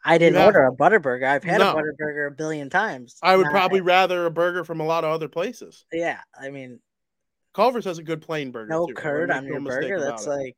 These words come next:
Speaker 1: that person should be fired.
Speaker 2: Yep. That should be, like, a federal offense.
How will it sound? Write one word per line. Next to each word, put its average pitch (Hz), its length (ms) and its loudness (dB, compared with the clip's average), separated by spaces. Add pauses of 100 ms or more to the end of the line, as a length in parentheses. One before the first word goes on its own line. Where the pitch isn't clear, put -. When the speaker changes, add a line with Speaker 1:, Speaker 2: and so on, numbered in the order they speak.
(260)
Speaker 1:
that 160 220 -2
person 160 320 -4
should 147 180 -14
be 139 120 -12
fired. 175 460 -4 (240)
Speaker 2:
Yep. 143 240 -6 (640)
That 170 240 6
should 190 460 2
be, 160 240 0
like, 123 220 0
a 120 60 -8
federal 120 560 -2
offense. 95 340 -20